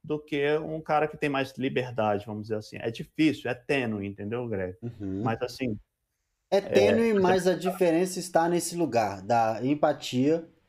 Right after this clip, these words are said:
Speaker 2: né? Então, assim, como é que a gente descobre que a gente cometeu um assédio?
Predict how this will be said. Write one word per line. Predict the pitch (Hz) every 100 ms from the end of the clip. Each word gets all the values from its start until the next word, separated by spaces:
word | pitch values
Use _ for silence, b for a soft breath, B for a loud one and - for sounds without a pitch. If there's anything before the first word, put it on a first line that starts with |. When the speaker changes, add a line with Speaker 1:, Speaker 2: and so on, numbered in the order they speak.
| _ _ _
Speaker 2:
né? | 127 147 302 - -
Então, | 131 131 302
assim, | 302 - 147 120 B B
como | 180
é | 226
que | 226
a |
gente | 226 202
descobre | 202 190 180 180 185 196
que | 196 185
a | 170
gente | 175 -
cometeu | 175 170 170 175
um |
assédio? | 165 160 131 107